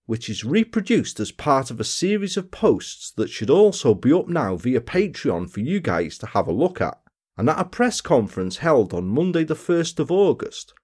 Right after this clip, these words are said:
Detective Superintendent Stagg appealed for anyone who'd been in the Aylstone Meadows area on the night of the murder who may have either seen Caroline or a black Labrador running loose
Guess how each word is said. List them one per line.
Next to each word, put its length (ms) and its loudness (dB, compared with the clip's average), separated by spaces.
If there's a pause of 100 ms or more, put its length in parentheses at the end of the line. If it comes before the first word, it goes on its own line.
(260)
Detective 480 -2
Superintendent 840 -4
Stagg 460 -2
appealed 420 -4
for 200 -8
anyone 420 0
who'd 160 -6
been 240 0
in 140 -2
the 100 0
Aylstone 540 -2
Meadows 360 -2
area 420 2
on 160 -2
the 60 0
night 360 0
of 80 -16
the 80 -2
murder 500 -4 (360)
who 80 2
may 180 6
have 160 4
either 260 0
seen 400 0
Caroline 720 -2 (100)
or 200 0
a 40 2
black 400 0
Labrador 540 2
running 380 0
loose 420 -2